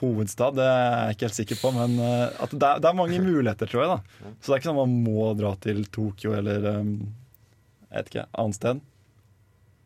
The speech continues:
Speaker 2: Men det, det er veldig vanlig på sånn XCOM-tur å så dra litt sånn, eh, en vennegjeng på en rundreise i tillegg, eller er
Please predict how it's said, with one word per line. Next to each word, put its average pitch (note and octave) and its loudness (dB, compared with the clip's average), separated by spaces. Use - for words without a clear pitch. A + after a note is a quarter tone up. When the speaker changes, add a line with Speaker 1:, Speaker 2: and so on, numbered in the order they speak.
Speaker 2:
Men A#2+ -6
det, B2 0
det A2 -4
er A#2 -2
veldig G2+ -4
vanlig F#2+ -6
på F2+ -14
sånn F#2 -10
XCOM-tur F2 -10
å F2 -8
så F2 -10
dra E2+ -6
litt E2 -12
sånn, E2+ -12
eh, F2 -14
en F2+ -10
vennegjeng E2 -10
på E2+ -10
en F2+ -10
rundreise F2+ -12
i - -
tillegg, F#2+ -12
eller C#3+ -12
er C#3 -10